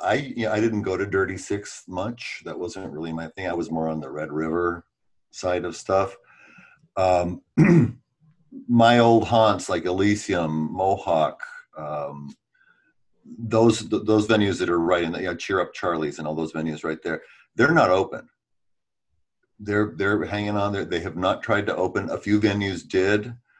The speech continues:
Um, it was terrible because there was, you know, people just went and immediately started drinking, and it was like, and it was, like, shut down really quick. And I think there's been a big move within the musical community here, the musical industry here,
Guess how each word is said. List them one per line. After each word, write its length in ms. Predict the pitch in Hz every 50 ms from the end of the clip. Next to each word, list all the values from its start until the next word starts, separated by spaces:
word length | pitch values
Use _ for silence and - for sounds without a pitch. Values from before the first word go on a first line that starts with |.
| _ _ _ _ _ _ _ _ -
Um, 840 | 87 87 87 85 82 80 80 80 80 80 82 82 80 80 78 - -
it 160 | 87 90 - -
was 340 | 85 85 82 - - - _
terrible 600 | - - 82 80 85 92 82 82 107 123 123 120 _ _ _ _ _ _ _ _ _ _ _ _ _ _ _ _ _ _ _ _ _ _ _ -
because 280 | 80 - - 90 78
there 80 | 90 82
was, 160 | 80 82 80 92 85 -
you 80 | 80
know, 80 | 87 85
people 280 | - - 104 - 92 87
just 200 | 85 90 87 82
went 160 | 87 85 85
and 100 | 85 82
immediately 420 | 82 82 82 80 82 78 82 80
started 380 | 78 - - 80 80 78 71 69
drinking, 480 | - 69 73 78 78 82 85 87 85
and 100 | 78 73
it 80 | 69 67
was 160 | 73 80 78
like, 220 | 78 76 78 80 -
and 140 | 85 87 87 80
it 80 | 80 76
was, 140 | 82 85 80
like, 160 | 80 80 80
shut 240 | - - 90 82 80
down 140 | 87 82 82
really 200 | 82 80 82 80
quick. 240 | - - 98 107
And 80 | 110 104
I 60 | 104
think 180 | 104 147 135 120
there's 180 | 131 120 117
been 280 | - - 117 113 117 - - -
a 60 | 101
big 360 | 82 - - - 92 92 92
move 300 | 101 95 95 98 92 - - _ -
within 440 | 104 104 - - - - 104 104 104
the 60 | 104
musical 600 | 92 92 92 90 92 87 82 87 85 - 90 80 76
community 640 | - - 76 71 71 73 80 85 85 82 92 90
here, 200 | 85 101 98 98
the 80 | 90 87
musical 460 | 80 76 76 76 87 - 69 67 67
industry 500 | 67 65 71 80 - - - 87 87 85
here, 300 | 90 98 95 98 101 -